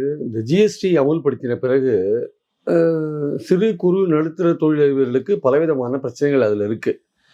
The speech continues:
அதாவது காங்கிரஸ் கொண்டு வந்த ஜி எஸ் டி வேற, அதோட அதுல வந்து இருபத்தெட்டு பர்சன்ட் உயர் இது, அந்த இது வைக்கல, ஆக்சுவலா ஜி எஸ் டி வைக்கல. இங்க வந்து இருபத்தெட்டு பர்சன்ட் வரையும் போயிருக்காங்க. So இங்க அஞ்சு, பன்னெண்டு, பதினெட்டு, இருபத்தெட்டுன்னு இப்படி இவங்க போயிருக்காங்க.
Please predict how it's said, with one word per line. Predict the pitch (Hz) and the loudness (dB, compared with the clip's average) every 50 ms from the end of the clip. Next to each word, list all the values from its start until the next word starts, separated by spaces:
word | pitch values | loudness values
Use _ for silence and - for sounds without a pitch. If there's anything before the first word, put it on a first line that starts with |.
| - - - - _ _ | -20 -20 -20 -20 _ _
அதாவது | 131 147 175 165 | 4 4 4 4
காங்கிரஸ் | 156 - 143 151 185 202 190 202 196 170 - | 2 2 2 4 2 4 4 4 4 4 2
கொண்டு | - 180 165 160 170 | 2 2 4 4 2
வந்த | 165 160 151 143 | 2 4 2 4
ஜி | 127 139 156 | 4 4 2
எஸ் | 165 156 - | 2 2 0
டி | - 135 | -6 -6
வேற, | 120 113 113 117 113 117 - - _ | -2 -2 -2 0 -2 -4 -6 -8 _
அதோட | - - 123 143 151 156 151 147 | -4 -2 2 2 2 2 2 2
அதுல | 143 135 139 156 156 | 2 2 4 2 2
வந்து | 156 160 175 185 | 2 0 0 0
இருபத்தெட்டு | 143 139 165 180 180 175 170 160 156 170 | 2 2 2 0 0 -4 -6 -4 -4 -4
பர்சன்ட் | 143 151 143 - 190 180 175 156 185 170 147 143 135 123 113 104 95 90 - _ _ _ _ _ _ _ _ _ _ _ _ - | -4 -4 -4 -4 -2 -4 -2 2 4 4 4 4 4 2 2 0 -4 -6 -8 _ _ _ _ _ _ _ _ _ _ _ _ 4
உயர் | 135 151 165 180 170 170 160 | 6 6 6 4 2 2 0
இது, | 151 143 143 147 139 135 127 123 | 2 2 4 4 4 4 4 0
அந்த | 120 113 117 120 | -2 -2 -4 -6
இது | 120 123 143 | -4 -2 0
வைக்கல, | 131 123 117 - 139 131 110 98 | 0 0 0 0 0 0 0 -2
ஆக்சுவலா | 95 - - 110 107 101 101 - - 113 | -6 -6 -4 -2 -2 -2 -4 -4 -6 -2
ஜி | 120 127 | 2 4
எஸ் | 135 143 135 - | 4 4 4 2
டி | - 127 | -2 -4
வைக்கல. | 104 104 - - 107 104 - - | -4 -2 -2 -2 -4 -4 -4 -6
இங்க | _ 123 139 151 165 | _ -2 0 2 2
வந்து | 160 170 196 | 0 0 0
இருபத்தெட்டு | 180 147 170 190 190 170 170 160 170 | 0 2 2 2 0 -2 -4 -6 -2
பர்சன்ட் | 143 147 143 156 160 156 | -2 -2 -2 -2 -2 0
வரையும் | 156 170 156 139 | 0 0 2 2
போயிருக்காங்க. | 135 117 101 110 98 92 87 - - _ _ _ _ _ _ - - - - - - _ - | 2 0 0 -6 -10 -10 -10 -16 -18 _ _ _ _ _ _ -20 -20 -20 -20 -20 -20 _ 0
So | - 233 233 214 | 2 2 4 4
இங்க | 202 202 196 185 | 4 4 4 4
அஞ்சு, | 170 170 175 180 165 175 185 180 170 | 2 0 -2 0 0 0 0 0 -2
பன்னெண்டு, | 175 170 160 165 160 160 156 170 175 170 165 | -2 -4 -2 -2 -2 -2 0 0 0 0 -2
பதினெட்டு, | 160 160 147 156 160 151 127 123 175 | -2 -2 -2 0 -2 -2 -2 -2 -2
இருபத்தெட்டுன்னு | 160 156 147 151 147 143 120 147 139 - 160 156 151 | 0 2 0 0 0 0 0 -2 -2 0 -2 -2 0
இப்படி | 131 123 127 | 0 0 -2
இவங்க | 127 123 120 120 110 | -2 -2 -2 -2 -2
போயிருக்காங்க. | 110 120 110 - 101 92 92 - | -2 -2 -2 -4 -8 -12 -12 -14